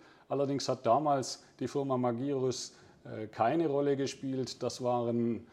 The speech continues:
mehr die Intuitionen des damaligen Kommandanten, äh, Herrn Köstlin, beziehungsweise auch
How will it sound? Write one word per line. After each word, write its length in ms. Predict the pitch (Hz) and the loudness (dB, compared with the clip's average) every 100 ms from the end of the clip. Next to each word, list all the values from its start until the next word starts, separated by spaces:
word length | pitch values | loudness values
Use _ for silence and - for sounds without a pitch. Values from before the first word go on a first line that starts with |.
| - | -12
mehr 260 | 117 117 131 | -4 0 0
die 160 | 131 131 | -2 -4
Intuitionen 800 | 131 127 117 117 120 123 120 110 | -4 -2 -4 -4 -4 -2 -2 -2
des 100 | - | -2
damaligen 540 | 123 120 113 113 117 | -2 0 0 -2 -4
Kommandanten, 800 | 120 117 113 113 107 110 107 98 - - - | -2 -2 -2 -4 -4 -6 -6 -8 -14 -20 -20
äh, 60 | 127 | -14
Herrn 480 | 110 107 98 101 104 | -12 -10 -10 -10 -4
Köstlin, 540 | 160 180 170 147 127 - - - | -4 -2 -2 -2 -4 -8 -20 -16
beziehungsweise 960 | - 120 135 127 117 127 120 113 127 117 | -12 -8 -6 -4 -4 -2 0 0 -2 -4
auch 360 | 110 110 107 | -4 -6 -8